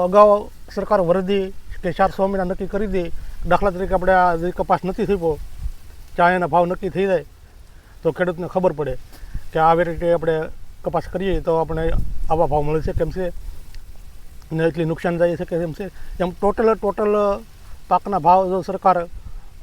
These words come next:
અગાઉ નક્કી કરી દે કે સિંગનો આ ભાવ, કપાસનો આ ભાવ, સોયાબીનનો આ ભાવ, ડુંગળીનો આ ભાવ, તો આપણા દેશની અંદર કોઈ જાતનું કોઈ માલ ઘટ ન આવે, ખેડૂતને પાંચ પૈસા મળે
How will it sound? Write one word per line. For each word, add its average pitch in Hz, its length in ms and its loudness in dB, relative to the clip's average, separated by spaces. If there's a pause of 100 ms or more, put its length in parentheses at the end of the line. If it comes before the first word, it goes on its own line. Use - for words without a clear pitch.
(160)
અગાઉ 202 260 8
નક્કી 202 240 -2
કરી 208 200 -2
દે 190 140 0 (640)
કે 160 80 -4
સિંગનો 185 400 0
આ 175 180 4
ભાવ, 165 220 0 (520)
કપાસનો 170 420 0
આ 165 140 6
ભાવ, 160 200 0 (160)
સોયાબીનનો 165 540 2
આ 160 140 4
ભાવ, 156 220 -2 (1000)
ડુંગળીનો 170 360 0
આ 165 160 2
ભાવ, 160 200 -2 (560)
તો 185 240 4
આપણા 180 280 4
દેશની 180 360 -2
અંદર 190 340 -2
કોઈ 190 220 2
જાતનું 175 520 -4 (920)
કોઈ 170 120 6
માલ 170 220 2 (720)
ઘટ 160 220 0
ન 196 100 2
આવે, 196 280 6 (760)
ખેડૂતને 175 340 -2
પાંચ 170 280 -2
પૈસા 170 220 -4
મળે 170 240 4